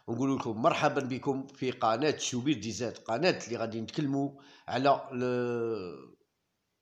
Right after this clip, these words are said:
بن ناصر، اسماعيل بن ناصر، وين جماهير ميلان تطلق لقب جديد على بن ناصر، وين يواصل النجم الجزائري اسماعيل بن ناصر تألق مع فريقه ميلان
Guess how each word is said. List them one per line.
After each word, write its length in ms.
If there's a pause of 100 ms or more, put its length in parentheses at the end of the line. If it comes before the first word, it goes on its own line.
(340)
بن 240
ناصر، 560
اسماعيل 440
بن 140
ناصر، 340
وين 220
جماهير 520
ميلان 480 (340)
تطلق 400
لقب 400
جديد 500
على 340
بن 240
ناصر، 320 (1000)
وين 160
يواصل 600 (120)
النجم 380
الجزائري 880
اسماعيل 520
بن 120
ناصر 400 (420)
تألق 480
مع 240
فريقه 640
ميلان 380